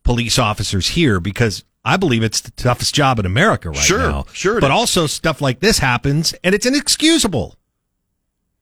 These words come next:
Speaker 2: But it's not the officers here that did it. There are so many teachers who are walking into a classroom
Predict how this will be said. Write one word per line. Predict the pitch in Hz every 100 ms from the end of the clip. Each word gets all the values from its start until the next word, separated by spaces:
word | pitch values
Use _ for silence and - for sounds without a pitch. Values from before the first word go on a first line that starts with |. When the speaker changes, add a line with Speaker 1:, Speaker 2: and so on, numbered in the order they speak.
| _ _ _ _ _ _ _ _ _ -
Speaker 2:
But | 104
it's | 95 117
not | 120 143
the | 139
officers | 131 123 127 117 117 -
here | 107 101 95
that | 85 69
did | 78
it. | 64 - - - _ _ _ _ _ _ _ _ _ _
There | 104 92
are | 87
so | - 131
many | 165 160
teachers | - 143 135 143 143 131 - -
who | 113 113
are | 104
walking | 120 127 123
into | 117 120
a |
classroom | 110 110 107 101 104 101